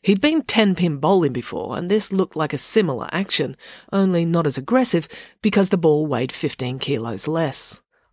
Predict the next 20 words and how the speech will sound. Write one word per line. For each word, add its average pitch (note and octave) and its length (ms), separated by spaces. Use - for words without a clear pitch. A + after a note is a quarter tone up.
"But," D3+ 600
said - 380
the D#3 100
coach, - 540
holding C#3 320
up - 80
his D3+ 160
finger G3+ 200
to C#3+ 100
get D3 160
Joe's D3 300
full F#3 240
attention, D3 580
"the D#3 280
black F3 440
ball C#3+ 680
goes D3 540
in C3 100
a A#2 80
curve." F#2+ 960